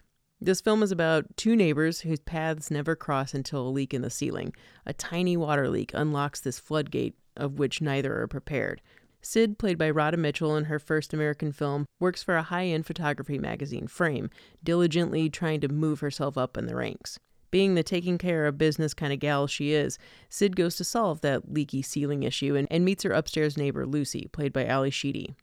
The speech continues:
Sid discovers Lucy is a renowned but semi-retired photographer who abandoned the scene because she felt trapped, loved the attention but couldn't handle the impact. Lucy is also a raging heroin addict.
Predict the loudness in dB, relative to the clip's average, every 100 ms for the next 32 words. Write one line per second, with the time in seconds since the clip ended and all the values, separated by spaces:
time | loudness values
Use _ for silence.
0 | _ -2 2 2 2 0 2 2 2 2
1 | 0 0 0 0 0 0 2 0 -2 -6
2 | -2 0 0 0 -2 -2 -2 -2 -6 -4
3 | -4 -4 -4 -4 -2 2 2 2 2 2
4 | 2 2 0 -2 -2 -2 -4 -4 -2 -2
5 | -2 -8 -8 -10 -12 0 2 4 2 2
6 | 0 -2 -2 -2 -4 -4 -4 -2 -4 -4
7 | -4 -4 -4 -4 -6 -8 -12 _ -20 -20
8 | -20 -2 0 2 0 2 0 0 -2 0
9 | 0 0 -2 2 2 2 0 -2 -4 -8
10 | -18